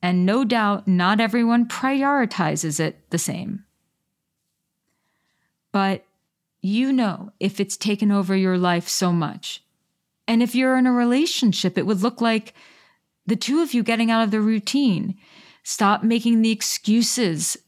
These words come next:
of why you cannot prioritize your relationship, whether it's kids, whether it's work, whether it's fatigue, whatever it is. Because part of what prioritizing yourself and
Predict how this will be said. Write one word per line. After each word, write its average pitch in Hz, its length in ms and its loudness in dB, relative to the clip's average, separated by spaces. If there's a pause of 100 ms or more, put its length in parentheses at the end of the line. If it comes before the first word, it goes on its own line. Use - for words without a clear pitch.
(160)
of 180 180 2
why 190 220 4
you 202 220 4
cannot 190 760 2
prioritize 175 1080 0
your 185 180 2
relationship, 180 960 0 (680)
whether 185 340 0
it's 175 140 -4
kids, 202 540 -2
whether 185 280 0
it's 175 160 -6
work, 202 460 -2
whether 185 320 -2
it's - 280 -8 (240)
fatigue, 214 600 -4
whatever 285 340 0
it 302 100 0
is. - 460 -4 (1700)
Because 208 280 -2
part 240 320 -2
of 269 260 -4
what 196 440 -2 (240)
prioritizing 196 1200 0
yourself 180 680 0 (240)
and 294 500 2